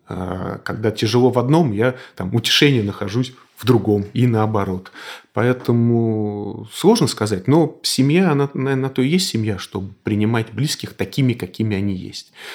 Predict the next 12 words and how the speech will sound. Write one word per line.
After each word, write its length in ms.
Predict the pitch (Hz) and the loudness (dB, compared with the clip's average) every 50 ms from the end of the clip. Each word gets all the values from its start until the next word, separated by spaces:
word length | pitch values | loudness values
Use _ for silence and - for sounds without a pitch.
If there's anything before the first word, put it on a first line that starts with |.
| - - _ - | -18 -18 _ -6
Вот 340 | 104 120 147 147 - - - | -2 0 -2 -2 -2 -8 -8
я 280 | 95 95 104 123 120 | -4 -2 -2 0 -2
такой, 400 | 117 - 85 - - - 104 104 | -4 -8 -12 -10 -6 -4 -4 -4
как 280 | 101 - - 90 - - | -6 -8 -12 -12 -12 -14
есть. 580 | - - - 90 90 - - - - - - - | -18 -16 -16 -16 -16 -16 -18 -16 -16 -16 -16 -14
Э, 800 | - - 82 85 - - 92 95 92 95 104 107 - - - - - | -12 -10 -10 -8 -8 -8 -8 -6 -6 -6 -8 -8 -8 -8 -8 -8 -8
больше 520 | - 104 101 117 147 185 185 180 - 135 | -8 -4 2 4 4 4 4 2 2 2
никто 340 | 120 120 117 - - 127 123 | 2 0 0 0 2 2 2
из 80 | 113 | 2
членов 720 | 113 - - - 113 113 107 107 104 - - - - - _ | 0 -2 -4 -2 0 2 2 0 -2 -4 -8 -16 -20 -16 _
моей 240 | - 95 95 98 101 | -8 -6 -4 -4 -4
семьи, 640 | 98 - - - 101 101 104 127 151 180 208 196 | -4 -4 -4 -2 -2 -2 0 0 2 2 0 0